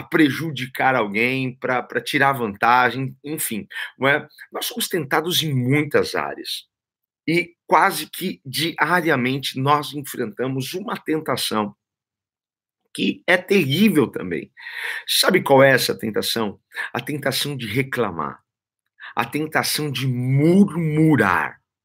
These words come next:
Você sabe do que eu estou falando, né? Porque quase que diariamente a gente é tentado a reclamar das coisas, a reclamar da vida, a reclamar do governo, a reclamar da família, a reclamar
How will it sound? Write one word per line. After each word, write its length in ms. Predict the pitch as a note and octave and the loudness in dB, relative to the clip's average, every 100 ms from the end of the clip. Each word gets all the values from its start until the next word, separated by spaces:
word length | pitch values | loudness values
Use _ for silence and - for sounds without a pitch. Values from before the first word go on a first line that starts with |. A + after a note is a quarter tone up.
| _ - | _ -12
Você 140 | A#3 | -4
sabe 260 | - C3+ G2+ | 0 0 -2
do 80 | |
que 80 | G2 | -4
eu 60 | G2+ | -2
estou 240 | F#2+ A2 | -2 -6
falando, 560 | - G2 A2 G#2 E2+ - _ - - | -4 0 2 2 0 -8 _ -20 -4
né? 260 | A2+ D3 - - - - | 0 0 0 -10 -12 -12
Porque 180 | - - | -12 -10
quase 280 | - G4+ D4 | -4 -2 -2
que 120 | B3 | -4
diariamente 720 | G#3 A#3+ A#3 G3+ D3+ F3+ G3 | 2 4 4 4 2 -2 -2
a 40 | D#3+ | -2
gente 260 | E3 E3+ | -2 -6
é 40 | F3+ | -4
tentado 680 | F#3+ F3 C3+ - C3+ - | -2 -4 -4 -2 -2 0
a 40 | C#3+ | -2
reclamar 480 | C3 C3 A#2+ G2+ A#2 | -2 -4 -4 -4 -6
das 280 | A#2 - | -6 -6
coisas, 480 | - G#2+ A2+ G2+ F#2 | -8 -2 0 0 -6
a 40 | G#2 | -8
reclamar 380 | A2 A2+ A2+ | -8 -6 -4
da 120 | G#2+ G2 | -2 -4
vida, 420 | D#2 G2 A#2 G2 | -4 -8 -2 -2
a 20 | |
reclamar 380 | G2 - G#2 F#2+ | -2 -2 -2 -2
do 80 | A#2 | 0
governo, 680 | A2 F2 G2 A2+ G#2+ G#2 G2 - - | 0 0 4 4 4 -2 -2 -2 0
a 60 | |
reclamar 560 | B2 C3+ C3 A#2 B2 B2 | 2 4 4 2 2 0
da 460 | A#2+ G#2 G2+ A2 C3 | -4 -8 -8 0 0
família, 640 | - G#2+ F#2+ A2+ B2 A2 | 4 2 6 6 6 6
a 60 | G#2+ | 6
reclamar 600 | C3+ C3+ C3 A#2 C3+ | 2 4 4 4 4